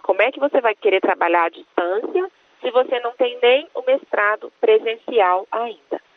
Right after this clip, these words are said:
Essa é uma das, é, é um dos critérios importantes.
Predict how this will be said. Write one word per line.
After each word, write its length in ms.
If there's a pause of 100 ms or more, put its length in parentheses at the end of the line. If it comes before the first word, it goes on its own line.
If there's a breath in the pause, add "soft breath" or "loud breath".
(180)
Essa 360
é 180
uma 360
das, 580 (680)
é, 440 (160)
é 160
um 80
dos 160
critérios 760
importantes. 720